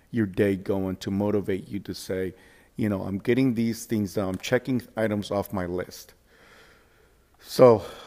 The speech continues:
build yourself up with routines, you know, whatever it may be. It, it, it kinda brings you, you, you know, uh, things or your, your day into perspective. It, it humbles you.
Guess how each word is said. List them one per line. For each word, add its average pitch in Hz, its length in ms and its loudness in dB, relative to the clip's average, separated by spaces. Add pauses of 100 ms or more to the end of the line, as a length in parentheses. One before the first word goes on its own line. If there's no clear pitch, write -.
(320)
build 151 300 8
yourself 127 460 0
up 104 160 -6
with 107 140 -4
routines, - 760 -12 (320)
you 104 100 -8
know, 98 180 -4
whatever 113 540 0
it 107 60 2
may 98 180 -4
be. 98 400 -6
It, 117 200 -4 (260)
it, 110 300 -10
it 117 140 -10
kinda 131 380 -2 (320)
brings 120 420 2
you, 107 260 -2 (1300)
you, 113 160 0
you 113 100 -2
know, 104 160 -4
uh, 101 280 -2
things 113 460 2
or 110 140 -2
your, 98 360 -2
your 95 140 -4
day 104 440 0
into - 260 -10
perspective. - 800 -8 (100)
It, 98 240 -8
it - 140 -12
humbles 127 520 0
you. 120 360 0